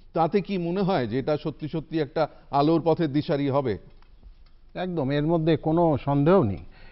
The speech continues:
Speaker 2: এই উনি যে লাস্ট কলার যে বললেন,
Speaker 1: হুম।
Speaker 2: এটা হচ্ছে একদম গুরুত্বপূর্ণ জিনিস বললেন যে
Speaker 1: হুম।
Speaker 2: এতদিন ধরে আমরা থ্রি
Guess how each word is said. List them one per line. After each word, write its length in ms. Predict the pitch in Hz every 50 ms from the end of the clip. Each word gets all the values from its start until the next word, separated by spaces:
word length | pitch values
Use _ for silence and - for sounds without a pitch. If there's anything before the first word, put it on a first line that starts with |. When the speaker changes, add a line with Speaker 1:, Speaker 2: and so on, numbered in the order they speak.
| - - - - -
Speaker 2:
এই 200 | - - 147 156
উনি 280 | 165 160 156 165 180 170
যে 120 | 160 170
লাস্ট 320 | 147 147 147 165 170 - -
কলার 340 | - 170 151 156 170 170 151
যে 160 | 156 165 165
বললেন, 460 | 143 143 180 196 170 143 135 151 208
Speaker 1:
হুম। 180 | 113 113 98 85 - - -
Speaker 2:
এটা 240 | 123 135 147 175 165
হচ্ছে 380 | 160 151 - - - 180 170
একদম 480 | 160 156 151 151 160 160 160 160 156 143
গুরুত্বপূর্ণ 840 | 110 165 151 135 160 202 202 - - 190 156 - 165 160 156 147 143
জিনিস 280 | 135 139 131 131 120
বললেন 360 | 117 120 120 110 107 127 175
যে 140 | 180 175 165
Speaker 1:
হুম। 80 | 123 127
Speaker 2:
এতদিন 420 | 127 180 180 175 180 190 190 185
ধরে 220 | 175 170 170 175 160
আমরা 240 | 151 156 160 160
থ্রি 280 | 151 - - 147 151 139